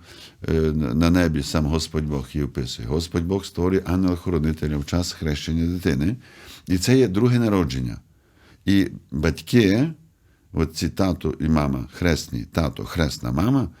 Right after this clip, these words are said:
це є духовні батьки, вони духовно її народили. Розумієте? І коли вони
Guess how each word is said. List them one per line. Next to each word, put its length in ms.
це 220
є 240
духовні 680
батьки, 520
вони 220
духовно 460
її 180
народили. 560
Розумієте? 500
І 40
коли 260
вони 380